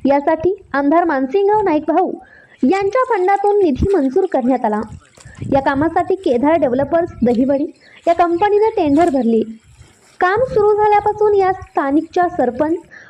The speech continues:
व इतर बॉडीच्या सदस्यांनी वाटेगावच्या उपसरपंच सौ सोनाली पाटील यांना कुठल्याही गोष्टीची कल्पना किंवा विश्वासात न घेता ग्रामपंचायतच्या विधायक कामांमध्ये उपसरपंचांना जाणीवपूर्वक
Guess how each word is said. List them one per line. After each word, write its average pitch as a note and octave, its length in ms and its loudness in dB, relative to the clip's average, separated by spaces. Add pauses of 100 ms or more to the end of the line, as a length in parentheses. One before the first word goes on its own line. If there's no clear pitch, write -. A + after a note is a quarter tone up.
(100)
व D4+ 40 0 (160)
इतर F4 200 0 (140)
बॉडीच्या F4 360 2
सदस्यांनी C#4+ 640 0 (540)
वाटेगावच्या F4 580 2
उपसरपंच G4 560 0
सौ G4+ 260 0
सोनाली D#4 400 0
पाटील D#4+ 600 -2
यांना D4 160 0
कुठल्याही D#4 500 0
गोष्टीची F#4+ 500 0
कल्पना E4+ 440 2 (460)
किंवा F#4 180 2
विश्वासात F#4 520 0 (120)
न C4 180 2
घेता D4 320 0 (560)
ग्रामपंचायतच्या G#4 800 0
विधायक F#4+ 520 0
कामांमध्ये D#4+ 720 0 (300)
उपसरपंचांना F#4+ 960 0
जाणीवपूर्वक D#4+ 680 0